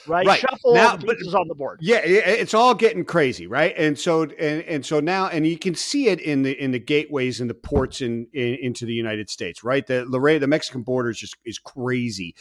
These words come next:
Speaker 2: now with more and more freight coming through there, more and more production happening there, et cetera. But, uh,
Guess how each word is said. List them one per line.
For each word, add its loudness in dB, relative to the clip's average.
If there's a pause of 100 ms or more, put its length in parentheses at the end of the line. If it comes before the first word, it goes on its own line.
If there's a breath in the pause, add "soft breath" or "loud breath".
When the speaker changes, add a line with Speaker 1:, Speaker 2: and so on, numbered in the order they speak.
(180 loud breath)
Speaker 2:
now 0
with -4
more 4
and 0
more 0
freight -2
coming -8
through -8
there, 2
more -2
and -4
more -4
production -12
happening -16
there, -12
et -20
cetera. -12 (500 soft breath)
But, 2 (120)
uh, -2